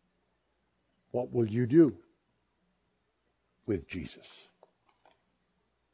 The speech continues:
What will you do? Now there's a response. Verses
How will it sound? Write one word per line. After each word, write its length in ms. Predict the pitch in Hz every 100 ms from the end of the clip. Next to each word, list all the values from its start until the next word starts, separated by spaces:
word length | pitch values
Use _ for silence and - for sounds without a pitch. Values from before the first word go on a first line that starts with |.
| _ _ _ _
What 180 | 196 208
will 160 | 226
you 80 | 226
do? 240 | 247 190 - - - - _ _ _ _ _ _ _ _ _ _ _ _ _ _ _ _ _ _ _ _ _ _ _ _ -
Now 120 | 165
there's 240 | 156 147
a 60 | 147
response. 680 | 135 - 107 82 - - - _ _ _ _ _ _ _
Verses 460 | 156 143 135 -